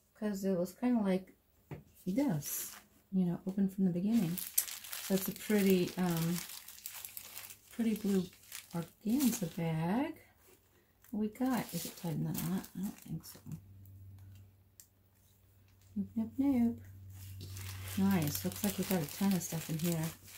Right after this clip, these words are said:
Oh, oh, oh. These are fun. I think I, no, I haven't. I haven't used anything from last month's. I've been busy doing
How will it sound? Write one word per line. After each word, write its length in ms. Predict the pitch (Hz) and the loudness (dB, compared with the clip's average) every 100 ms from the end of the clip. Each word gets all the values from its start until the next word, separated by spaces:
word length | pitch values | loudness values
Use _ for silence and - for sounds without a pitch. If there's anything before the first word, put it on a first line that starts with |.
| - | 0
Oh, 240 | 180 - - | 2 2 2
oh, 140 | 175 - | 0 2
oh. 200 | 175 151 151 | 2 2 2
These 180 | 214 233 | 0 2
are 60 | |
fun. 420 | 196 - 190 170 165 - - - - - - | -2 4 4 4 -2 -10 -20 -20 -20 -20 -4
I 100 | 185 | 0
think 720 | 180 - - - - 330 392 - | 0 -2 -12 -6 2 2 4 4
I, 160 | 233 196 - - | 4 0 -6 -4
no, 220 | 208 269 | 0 2
I 80 | 240 | 4
haven't. 400 | 202 233 208 185 | 4 2 0 0
I 40 | |
haven't 360 | 214 226 277 - | 0 0 -2 2
used 260 | 208 214 | 0 2
anything 360 | 208 214 214 214 | 0 0 2 0
from 200 | 208 196 | 2 2
last 320 | 196 269 - | 4 0 -2
month's. 360 | 180 160 - - - - - - - - - - - _ _ _ _ _ - 185 | -2 -2 -4 -16 -14 -16 -12 -14 -8 -8 -8 -18 -18 _ _ _ _ _ -12 -2
I've 40 | |
been 140 | 196 196 | 4 6
busy 320 | 196 233 262 | 6 4 4
doing 480 | 196 196 175 170 | 4 4 4 2